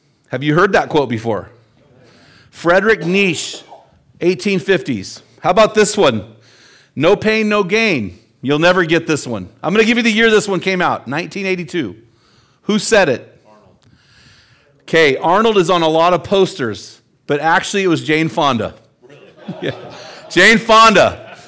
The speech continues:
Speaker 1: Jane Fonda said that, and Arnold copied it and made it into a poster.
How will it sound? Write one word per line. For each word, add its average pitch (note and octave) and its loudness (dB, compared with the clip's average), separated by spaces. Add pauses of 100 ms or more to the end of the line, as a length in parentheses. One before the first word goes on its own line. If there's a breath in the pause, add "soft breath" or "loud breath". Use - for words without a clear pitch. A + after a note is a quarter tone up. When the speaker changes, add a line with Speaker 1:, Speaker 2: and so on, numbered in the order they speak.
(120)
Speaker 1:
Jane G#3+ 2
Fonda G#3 4
said E3+ 2
that, E3+ 6
and E3 2
Arnold F3 4
copied D#3+ 2
it G2+ -6 (140)
and C3 -4
made D3+ 2
it D3 0
into D3+ 4
a D3+ 4
poster. B2 -2